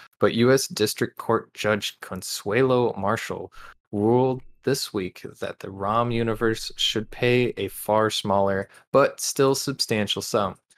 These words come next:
The judge ruled that the site should pay thirty-five thousand dollars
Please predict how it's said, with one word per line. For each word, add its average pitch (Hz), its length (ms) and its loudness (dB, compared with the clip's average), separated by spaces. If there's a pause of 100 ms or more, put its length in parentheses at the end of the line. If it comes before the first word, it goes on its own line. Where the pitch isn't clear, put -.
(280)
The - 80 -2
judge 107 360 0
ruled 107 260 2
that - 100 -12
the - 80 -12
site - 340 -2 (440)
should 147 340 0
pay 104 240 0
thirty-five 127 600 0
thousand 123 760 0 (460)
dollars 101 540 -2